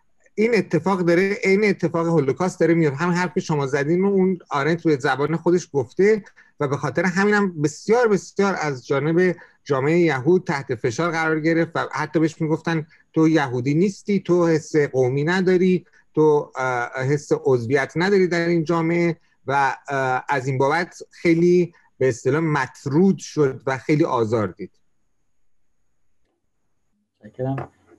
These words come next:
Speaker 2: مرسی. سینای عزیز، ببخشید که خیلی هم منتظر.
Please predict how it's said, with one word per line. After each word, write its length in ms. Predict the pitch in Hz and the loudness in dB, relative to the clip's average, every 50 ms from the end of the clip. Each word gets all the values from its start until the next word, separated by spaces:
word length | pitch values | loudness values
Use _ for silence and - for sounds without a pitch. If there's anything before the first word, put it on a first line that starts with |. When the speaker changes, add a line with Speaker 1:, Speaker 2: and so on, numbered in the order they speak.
| _ _ | _ _
Speaker 2:
مرسی. 520 | 127 127 135 135 131 156 156 170 - 131 127 | -8 -6 -6 -6 -6 -8 -8 -8 -6 -6 -8
سینای 320 | 131 - - 135 143 160 | -8 -6 -6 -4 -4 -2
عزیز، 300 | 160 131 120 127 131 123 | -2 -2 -2 -4 -6 -4
ببخشید 340 | 131 123 123 120 - - - | -2 -2 -4 -4 -8 -14 -18
که 100 | - 113 | -18 -16
خیلی 280 | - - 110 104 101 110 | -12 -12 -12 -12 -12 -12
هم 200 | 104 104 101 98 | -14 -14 -14 -16
منتظر. 360 | 95 90 _ 98 90 - 92 | -20 -20 _ -20 -20 -20 -20